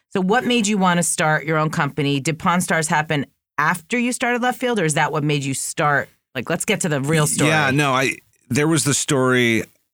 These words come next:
Speaker 2: I like to tell after we sold Pawn Stars, which is we sold our first show in two thousand eight, and, you know, we're this new hot company. Um,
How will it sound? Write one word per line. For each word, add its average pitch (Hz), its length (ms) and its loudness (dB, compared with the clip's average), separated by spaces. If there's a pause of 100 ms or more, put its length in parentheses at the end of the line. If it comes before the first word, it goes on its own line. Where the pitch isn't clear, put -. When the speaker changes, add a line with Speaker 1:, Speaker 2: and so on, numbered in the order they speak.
Speaker 2:
I 110 100 0
like 107 320 0
to - 100 -4
tell 98 260 0
after 92 300 -2
we 95 80 2
sold 90 260 0
Pawn 87 220 0
Stars, 87 400 -2
which 87 200 0
is 82 240 -2
we 87 120 -2
sold 101 240 -2
our 95 80 0
first 90 280 -2
show 107 220 0
in 90 80 0
two 90 120 -4
thousand 90 320 -2
eight, 131 220 0
and, 101 120 -2
you 101 80 0
know, 90 100 0
we're 90 140 0
this 90 220 -2
new 95 180 0
hot 87 280 -4
company. 90 380 -2 (720)
Um, 110 420 4